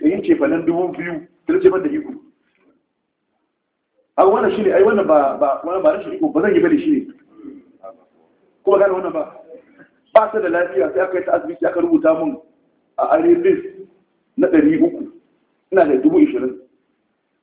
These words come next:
Ba kuma wani nauyi da ya hau kan wani dubu ishirin ɗin. Sai shi gaskiya ni ban da iko ba zan yi ba. Wato abin nufi a nan wajen ba zan, ban so in taimake ta. A gane wannan? Idan yanzu mutum ga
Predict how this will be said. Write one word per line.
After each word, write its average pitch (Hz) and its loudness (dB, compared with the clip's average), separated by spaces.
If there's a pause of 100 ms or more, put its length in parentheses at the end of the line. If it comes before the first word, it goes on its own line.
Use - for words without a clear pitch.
(140)
Ba 185 2
kuma 180 -6
wani 185 -2
nauyi 185 0
da 165 4
ya 151 4
hau 156 -2
kan 160 -6
wani 139 -4
dubu 151 0
ishirin 127 -4
ɗin. - -8 (340)
Sai - -8
shi 294 -8
gaskiya - 0
ni 175 2
ban 160 0
da - 0
iko - 0
ba - -4
zan 127 2
yi 127 -4
ba. - -10 (360)
Wato 147 -2
abin 190 2
nufi - -2
a 165 0
nan 170 0
wajen 156 -2 (100)
ba 147 4
zan, 190 0
ban 196 0
so - 2
in 147 2
taimake - 2
ta. - -8 (2000)
A 165 4
gane 202 4
wannan? 254 -4 (600)
Idan 220 2
yanzu 202 2
mutum 196 2
ga - 4